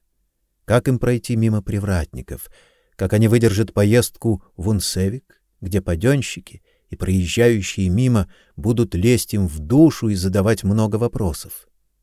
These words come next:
Что скажет мама, когда Молли придёт за руку с отпрыском Анны в её бытность проституткой — и новостью о её смерти? Они проехали на Фарвегаде,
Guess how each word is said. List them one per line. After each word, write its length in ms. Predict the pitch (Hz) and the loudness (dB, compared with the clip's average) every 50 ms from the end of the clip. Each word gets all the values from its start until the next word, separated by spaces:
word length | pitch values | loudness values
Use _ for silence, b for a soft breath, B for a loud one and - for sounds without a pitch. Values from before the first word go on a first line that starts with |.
| _ _ _ _ _ _ | _ _ _ _ _ _
Что 200 | - - 180 160 | -8 -2 0 0
скажет 400 | - - 170 160 156 170 170 - | 0 2 2 4 4 2 0 2
мама, 360 | 165 160 151 127 107 101 95 | 2 4 4 4 4 2 0
когда 300 | - 90 85 85 92 87 | -2 -4 -4 -2 0 0
Молли 500 | 85 98 135 143 139 131 117 107 90 B B B B B B | 2 2 4 4 4 4 4 2 2 B B B B B B
придёт 340 | - 104 113 101 127 127 104 | -2 0 2 4 4 2 4
за 220 | 90 104 127 127 | 4 4 4 4
руку 220 | 123 117 - 120 110 | 4 2 0 -4 -10
с 120 | - - | -4 0
отпрыском 680 | 120 120 - - - - - - - 110 98 98 95 - | 0 0 0 0 -6 -6 -6 -4 -2 0 0 0 -2 -2
Анны 540 | - 104 110 117 120 120 120 123 123 117 b b b b b b b | -2 0 2 2 2 2 0 0 0 -2 b b b b b b b
в 40 | 98 | -4
её 240 | 101 98 107 101 | -2 0 0 0
бытность 560 | 87 80 101 107 - 117 113 104 - - - - | 0 -2 -4 -4 -4 -4 -6 -4 -6 -8 -12 -8
проституткой — 960 | - 101 - - - - 85 - - 139 151 151 - - - 85 71 - _ _ _ _ _ _ _ _ _ _ | -8 -6 -6 -6 -8 -10 -12 -10 -8 -8 -8 -8 -8 -8 -8 -8 -8 -10 _ _ _ _ _ _ _ _ _ _
и 120 | - 87 82 | -8 -6 -2
новостью 540 | 82 104 135 143 135 123 - - - 110 98 | 0 2 2 2 0 -2 -8 -8 -6 -4 -2
о 60 | 95 | -2
её 300 | 90 85 80 78 87 82 | -2 -2 -4 -4 -4 -6
смерти? 600 | - - - 71 67 65 - - _ - _ _ _ _ _ _ _ _ _ _ _ _ _ _ _ _ _ _ _ _ _ _ _ _ - | -6 -8 -8 -10 -12 -12 -14 -20 _ -20 _ _ _ _ _ _ _ _ _ _ _ _ _ _ _ _ _ _ _ _ _ _ _ _ -4
Они 220 | - 117 165 214 | 0 4 4 4
проехали 580 | 202 170 156 147 151 170 165 - 151 131 135 127 | 4 2 2 4 4 4 2 2 0 -2 -2 0
на 160 | 120 113 104 | 0 -2 -2
Фарвегаде, 920 | - - - 110 110 107 107 104 107 98 101 101 101 98 98 101 101 110 | -4 -2 0 2 2 2 2 0 -2 -2 0 2 2 2 2 0 -2 -6